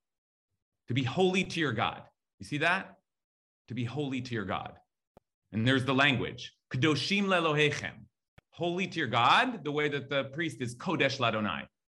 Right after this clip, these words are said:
Okay. But it's not, I mean, it's not exactly the same language there. So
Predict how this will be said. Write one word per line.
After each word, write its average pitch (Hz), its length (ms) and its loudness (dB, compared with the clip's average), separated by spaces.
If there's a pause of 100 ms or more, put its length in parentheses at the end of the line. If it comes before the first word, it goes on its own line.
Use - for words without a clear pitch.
(500)
Okay. 92 220 -10 (600)
But 214 100 2
it's 208 100 -2
not, 254 140 2
I - 20 2
mean, 208 80 8
it's 202 100 4
not 254 180 4
exactly 170 560 6
the 202 100 2
same 170 200 2
language 139 360 2
there. 110 260 0
So 120 520 0